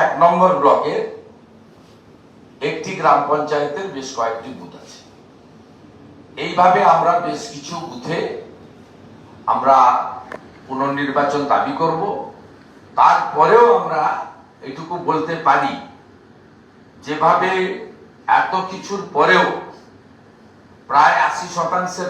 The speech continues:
কাছাকাছি, কোথাও পঁচাত্তর, কোথাও চুয়াত্তর, কোথাও ছিয়াত্তর, আশির নিচে হবে, in between বাহাত্তর থেকে আশির মধ্যে হবে, আমি অ্যাকচুয়াল ফিগারটা এখনো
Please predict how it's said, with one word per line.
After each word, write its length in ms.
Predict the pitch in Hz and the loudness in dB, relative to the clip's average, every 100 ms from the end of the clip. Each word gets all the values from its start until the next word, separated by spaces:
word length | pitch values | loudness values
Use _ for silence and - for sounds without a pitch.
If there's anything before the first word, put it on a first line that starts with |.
| 139 | -4
কাছাকাছি, 520 | - 156 - - - - | -4 -4 -4 -8 -12 -14
কোথাও 240 | 123 117 131 | -8 -4 -4
পঁচাত্তর, 420 | - 151 156 160 160 | -4 -8 -10 -10 -10
কোথাও 220 | - 127 127 | -8 -8 -8
চুয়াত্তর, 380 | 123 117 120 147 135 | -8 -8 -8 -12 -12
কোথাও 200 | 117 110 - | -12 -12 -12
ছিয়াত্তর, 360 | - - - - - | -14 -12 -12 -6 -6
আশির 240 | - 127 117 | -6 -10 -10
নিচে 200 | 120 131 | -6 -6
হবে, 200 | - 95 87 - - - - - - 131 | -4 -6 -10 -14 -20 -20 -20 -20 -12 -6
in 100 | 135 | -4
between 420 | 135 123 143 139 131 131 127 117 - - | -4 -4 -2 -2 -2 -6 -10 -10 -8 0
বাহাত্তর 400 | 110 - - - - 117 | 2 2 -2 -8 -10 -12
থেকে 160 | 117 - | -4 -2
আশির 220 | - - 98 | -4 -8 -10
মধ্যে 200 | 92 90 - | -10 -10 -12
হবে, 180 | - - - - - - - - - - | -12 -14 -16 -20 -20 -20 -20 -20 -12 -8
আমি 120 | 113 | -4
অ্যাকচুয়াল 340 | 120 120 123 120 | -2 -4 -6 -8
ফিগারটা 300 | 117 117 117 110 | -8 -8 -6 -6
এখনো 240 | - - | -6 -8